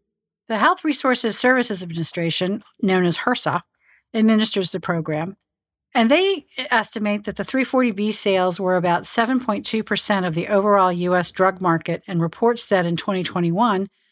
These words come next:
total program sales reached approximately forty-four billion dollars. That's B, billion. That was almost a fifteen percent increase over twenty twenty. The program requires drug manufacturers that participate in the Medicaid program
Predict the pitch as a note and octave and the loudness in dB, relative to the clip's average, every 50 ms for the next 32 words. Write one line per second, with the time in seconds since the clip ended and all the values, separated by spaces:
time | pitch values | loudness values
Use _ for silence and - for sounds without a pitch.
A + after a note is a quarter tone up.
0 | _ _ _ - - D#4 F4 F4 D4+ - C#4+ C4+ C4+ B3+ B3 A#3 G#3+ - - - | _ _ _ 0 2 2 2 2 2 2 2 2 4 4 2 2 2 0 -2 0
1 | G3+ G3 G3 F#3 - G3 G3 F#3+ - - F#3+ - - - - - - A#3+ G#3+ G#3+ | 0 0 0 0 -2 -4 -4 -4 -4 -6 -6 0 0 0 0 0 -2 -4 -4 -2
2 | F#3+ F#3+ F3+ E3+ - - G3+ G3 F#3+ G3+ F#3+ - - F#3 F#3 F3+ F3+ F3 E3+ E3 | -2 -2 -4 -4 -4 -2 -2 0 0 0 -2 -2 -2 0 2 2 2 2 0 0
3 | D#3 F#3+ F#3+ G3+ G#3 G#3 F#3+ G3 F#3+ F#3 F#3 F3+ F3+ F3+ F3+ F3 F3 F3 E3+ - | 2 4 4 4 4 4 2 2 0 0 2 2 2 2 2 0 -2 -4 -6 -8
4 | - - - - F3+ E3+ - - F3 E3 F#3+ F#3 F3 E3+ E3+ D#3+ D3+ D#3+ - - | -10 -10 -6 -6 -6 -6 -4 -4 0 0 2 2 2 2 0 -2 -4 -6 -6 -2
5 | D#3+ F3 E3+ D#3+ D#3 D3+ D#3 - F3 E3 - _ _ _ _ _ _ _ _ _ | 0 2 2 2 2 0 -2 -4 -6 -10 -12 _ _ _ _ _ _ _ _ _
6 | _ _ - G#3 G#3+ A3+ A#3+ G#3+ G3 A3+ A3 A3+ A3 A3 A3 G#3 G3 - - F3 | _ _ 4 6 6 6 4 2 0 2 4 4 4 6 4 4 2 0 -2 -4
7 | - - A#3 - - B3 G#3+ G3+ - G3 F3 - G3+ G3 G3 A3+ G#3 G3+ F#3 - | -2 -2 -4 -2 0 0 -2 0 -2 -4 -2 -2 -2 -2 0 2 2 2 2 2
8 | - F3 D#3+ - F#3+ G#3 F3+ D#3+ E3 D#3+ - - F3 D#3+ - D#3+ D#3 - F#3+ F#3+ | 0 -2 -2 -2 -4 -4 -2 0 0 -2 -2 0 -2 0 0 -2 -2 0 0 2
9 | F#3 E3+ D3+ D3+ - _ _ _ _ _ _ _ _ _ _ _ A3+ A3 - C#4+ | 2 2 0 -2 -6 _ _ _ _ _ _ _ _ _ _ _ -4 -2 2 4
10 | C#4+ D#4 D4+ D#4+ D#4 C#4+ C4+ B3+ - - A3+ G#3+ G#3 G#3 G#3 G3+ - G#3 G#3+ G#3+ | 4 4 4 4 2 2 2 0 0 2 4 4 4 2 0 0 0 0 0 0
11 | G#3+ G#3+ G#3 G3+ G3 G3 - F#3+ F#3 F#3 - - G3+ F3+ F3+ F3 E3+ - G3 - | -2 -2 -2 -2 -2 2 4 4 4 4 2 -4 -4 -2 -2 -2 -2 -4 -6 -6
12 | - F3+ - - G3 - G#3 - - F#3 F3+ F3+ F3 F3 E3+ F3 G#3+ B3 B3+ A#3+ | -6 -6 -4 -4 -4 -4 -2 -2 -2 -2 0 0 2 2 4 4 4 4 2 2
13 | - - F3 E3 - - F3 E3+ E3 D#3+ E3 E3 E3 E3 E3 | -2 -4 -6 -6 -4 -4 -2 -2 -2 -2 0 0 0 0 -2